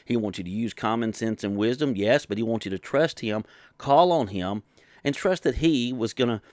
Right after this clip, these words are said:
He's gonna take care of you and He's gonna work things out. Here it is, Paul, looking back at this epistle here, Paul is in a prison, and he is not complaining, he is not worrying,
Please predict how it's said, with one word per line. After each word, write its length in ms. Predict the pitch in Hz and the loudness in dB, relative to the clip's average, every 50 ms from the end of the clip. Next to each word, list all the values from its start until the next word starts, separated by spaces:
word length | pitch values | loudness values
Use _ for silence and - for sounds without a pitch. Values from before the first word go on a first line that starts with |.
| _ _ _ | _ _ _
He's 160 | _ - 151 143 | _ -2 0 2
gonna 160 | 151 143 135 | 2 2 2
take 240 | - - 123 - - | 0 -2 -2 -2 -2
care 180 | - 175 165 | 0 2 2
of 100 | 143 104 | 2 2
you 60 | 104 | 0
and 80 | 110 107 | -2 -2
He's 120 | 123 143 135 | -2 0 0
gonna 180 | 147 123 113 | 0 0 2
work 300 | 107 110 117 117 - - | 2 4 4 2 2 0
things 280 | - - 113 110 101 101 | -2 -2 0 0 2 4
out. 320 | 113 120 117 92 76 - - - - - - - _ _ | 4 4 4 2 0 -4 -8 -16 -20 -20 -20 -20 _ _
Here 160 | - 175 196 | 0 0 2
it 60 | 196 | 2
is, 120 | 151 113 - | 2 -2 -4
Paul, 560 | - - - - 156 175 160 120 85 80 - - | -8 -12 -4 -2 2 2 2 2 0 -4 -8 -4
looking 340 | - 147 180 - - 196 165 | -2 -2 0 2 0 0 2
back 240 | 156 151 147 - | 0 0 0 -2
at 100 | - - | -6 -6
this 200 | - 120 113 - | -4 -4 -2 -2
epistle 400 | 104 - - 165 185 - - 123 | -6 -6 -4 -4 -4 -4 -4 -4
here, 280 | 110 120 113 107 110 107 - _ - - - - _ - | -2 -2 -2 -2 -2 -4 -8 _ -20 -20 -20 -20 _ -6
Paul 280 | - 165 208 208 208 | -4 -2 0 4 4
is 120 | 175 - - | 2 2 2
in 80 | 120 | -2
a 60 | 110 | -2
prison, 560 | 101 - - - 160 175 190 165 120 80 60 - _ _ _ _ _ _ _ _ - - _ | -2 -4 -2 0 2 2 2 0 -4 -8 -8 -12 _ _ _ _ _ _ _ _ -20 -20 _
and 140 | - 110 110 | -6 -4 -2
he 180 | 113 160 185 196 | -2 2 4 4
is 140 | 180 135 | 2 4
not 240 | 123 139 139 123 - | 2 0 0 0 -2
complaining, 640 | - - 98 - - 156 156 151 165 170 185 185 170 - _ | -6 -8 -8 -4 -2 0 0 0 0 0 -2 -4 -6 -10 _
he 280 | _ - 147 139 127 123 | _ -2 0 2 2 2
is 100 | 110 113 | 2 0
not 260 | 113 104 98 - - | 0 -2 -2 -2 -2
worrying, 580 | 104 113 127 139 156 170 175 175 185 185 175 | 0 2 4 4 4 4 2 0 0 -2 -4